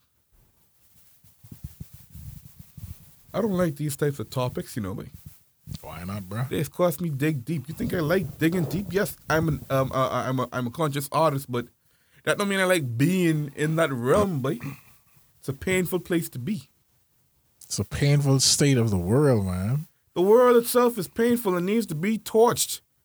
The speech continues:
Speaker 1: Shoot, look at how our leaders treating their own people. Why do we even have leaders, for crying out loud, if this is what they doing? And screw Biden still, just 'cause.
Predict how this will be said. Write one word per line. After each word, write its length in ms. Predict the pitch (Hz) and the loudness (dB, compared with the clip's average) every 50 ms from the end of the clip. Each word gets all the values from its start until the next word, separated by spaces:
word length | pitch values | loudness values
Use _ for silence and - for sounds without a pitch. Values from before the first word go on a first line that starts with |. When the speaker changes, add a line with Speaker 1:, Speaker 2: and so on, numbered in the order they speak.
| _ _ _ _ _ _ | _ _ _ _ _ _
Speaker 1:
Shoot, 300 | - - 240 208 156 135 | -4 0 0 0 2 2
look 200 | 160 220 233 233 | 2 2 4 4
at 80 | 240 | 4
how 160 | 233 233 233 | 6 6 6
our 220 | 226 233 233 233 220 | 6 6 6 4 4
leaders 260 | 220 226 226 226 214 | 2 2 0 0 -2
treating 320 | - - 240 240 214 202 | -2 0 0 0 0 0
their 100 | 220 220 214 | 0 0 2
own 260 | 214 214 214 214 214 | 2 2 2 2 0
people. 400 | - 240 240 240 180 139 107 - _ _ _ _ _ _ _ _ _ _ _ _ _ _ _ _ _ _ _ _ - - - - - _ _ _ _ _ - - - - | 2 2 2 2 2 -2 -6 -8 _ _ _ _ _ _ _ _ _ _ _ _ _ _ _ _ _ _ _ _ -20 -20 -20 -20 -20 _ _ _ _ _ -12 -12 -6 2
Why 200 | - 185 240 254 | 4 6 6 6
do 100 | 254 254 | 6 6
we 120 | 254 254 | 4 4
even 160 | 254 240 247 | 4 4 4
have 200 | 247 247 247 220 | 4 4 4 4
leaders, 520 | 226 240 262 277 247 202 143 139 - - - - | 4 2 4 4 4 2 2 0 -4 -6 -10 -14
for 80 | - 156 | -12 -6
crying 300 | 147 208 214 208 202 202 | 0 2 4 4 4 4
out 100 | 196 185 | 4 4
loud, 280 | 180 175 165 156 147 | 4 4 4 4 4
if 80 | 143 143 | 2 2
this 140 | 180 214 208 | 0 0 0
is 60 | 214 | 0
what 80 | 214 196 | 0 0
they 120 | 202 202 | 2 2
doing? 340 | 190 202 196 185 151 120 101 - _ _ _ _ _ _ _ _ _ _ _ _ _ _ _ _ _ _ _ _ _ _ - | 2 2 0 0 0 -2 -4 -8 _ _ _ _ _ _ _ _ _ _ _ _ _ _ _ _ _ _ _ _ _ _ -6
And 100 | - 175 | -4 -2
screw 240 | - - 269 285 294 | -2 0 2 2 4
Biden 380 | 247 233 247 269 269 240 247 247 | 4 6 6 6 6 6 4 2
still, 320 | 240 - 269 262 240 214 | 0 4 6 6 6 6
just 240 | 170 180 226 233 - | 6 6 4 4 4
'cause. 440 | - 262 247 220 147 131 - - - | 4 4 4 4 4 2 -2 -6 -10